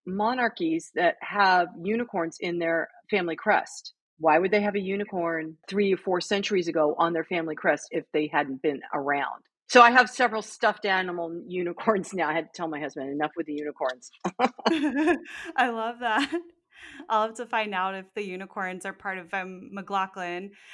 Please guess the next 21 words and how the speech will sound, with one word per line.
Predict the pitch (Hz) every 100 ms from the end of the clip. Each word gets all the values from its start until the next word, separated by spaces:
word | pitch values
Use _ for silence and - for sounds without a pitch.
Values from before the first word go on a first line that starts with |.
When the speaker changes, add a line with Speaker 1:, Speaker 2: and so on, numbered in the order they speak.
| -
Speaker 2:
I | 202
have | 208
to | 208
find | 190 180 180
out | 175 175
if, | 185 190 _ -
if | 202 202
any | 190 190
of | 175
that | 196 180 180 -
in, | 196 175 175 175 -
in | 202
our | 180 185
family | 196 185 190
<laughs> |
lineage. | 196 190 311 - 359 - - _ _ _ - -
That | 214
would | 202
be | 196
so | 214 - -
cool. | 180 175 208